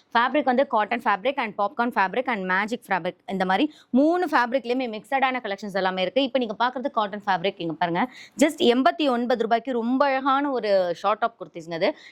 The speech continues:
இதுலயுமே உங்களுக்கு வந்து எம் டூ டபுள் எக்ஸ்எல் சைஸ் வரைக்குமே இருக்கு. So, இதுல உள்ள கலெக்ஷன்ஸ் எல்லாமே நான் காமிச்சிட்டே இருக்கேன். நீங்க தொடர்ந்து பாக்குறது எல்லாமே ஷார்ட் டாப் கலெக்ஷன்ஸ் தான். இங்க பாருங்க, பாந்தினி பேட்டர்ன்ல இருக்கக்கூடிய இந்த குர்த்திஸ்லாம் வெறும் எண்பத்தி ஒன்பது ரூபாய் மட்டும்தான். ஒரு மீட்டர் கூட நீங்க இந்த ஒரு பிரைஸ்ல வாங்க முடியாது.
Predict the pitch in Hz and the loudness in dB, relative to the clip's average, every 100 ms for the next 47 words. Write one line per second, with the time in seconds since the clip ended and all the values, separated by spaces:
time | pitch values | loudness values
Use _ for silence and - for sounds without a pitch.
0 | - 311 349 381 311 269 285 294 240 247 | 0 2 4 2 2 2 2 2 2 2
1 | 262 220 220 226 226 214 196 208 202 226 | 2 0 -2 -4 -6 -4 0 0 2 0
2 | 233 247 190 277 311 226 190 196 247 254 | 0 0 2 0 0 -4 -4 -2 0 0
3 | 214 247 269 226 208 214 196 180 185 196 | 0 0 0 0 0 0 -2 -2 -4 0
4 | 202 190 202 330 - - 220 220 247 294 | 0 0 0 -4 -6 -4 0 2 2 2
5 | 339 269 269 262 240 220 233 269 247 214 | 0 -2 -4 -4 -4 -2 -2 -2 0 0
6 | 226 - 202 202 202 226 220 190 185 208 | -2 -2 -4 -4 -4 0 0 0 0 -2
7 | 277 - - 226 277 320 277 254 254 247 | -4 -10 2 4 4 4 4 2 4 2
8 | 240 233 233 214 220 214 240 247 262 208 | 0 -2 -2 -2 -2 -2 -2 0 0 2
9 | 233 285 247 214 233 262 262 220 196 208 | 2 2 2 0 0 0 0 -2 0 0
10 | 196 190 180 180 214 226 175 180 240 294 | 2 2 2 0 0 0 -2 -2 2 2
11 | 285 247 247 277 226 190 180 190 190 196 | 2 2 0 0 -2 -4 -2 -2 -2 -2
12 | 185 190 175 190 285 | -2 -2 2 2 2